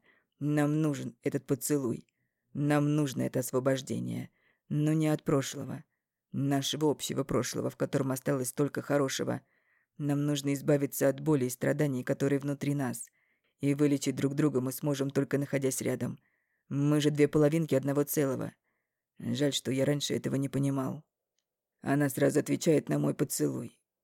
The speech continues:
Моя девочка. Все такая же отзывчивая, нежная, чувствительная и страстная.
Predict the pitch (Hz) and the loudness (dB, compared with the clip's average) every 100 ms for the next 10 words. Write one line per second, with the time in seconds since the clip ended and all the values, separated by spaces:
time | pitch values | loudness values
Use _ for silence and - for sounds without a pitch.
0 | _ - 147 143 143 143 143 139 135 127 | _ -4 -2 0 0 0 -2 -2 -2 -4
1 | - - 131 - _ _ _ - - 139 | -8 -10 -14 -16 _ _ _ -10 -2 0
2 | 143 151 143 139 143 135 147 151 - 135 | 2 4 4 4 2 2 0 0 -4 -2
3 | 135 139 151 151 139 131 120 139 151 151 | 0 0 0 0 -2 -4 -4 -4 -2 0
4 | 135 139 139 131 _ - 131 - 139 135 | 0 -2 -4 -6 _ -8 -8 -2 -2 -2
5 | - 135 127 | -4 -4 -6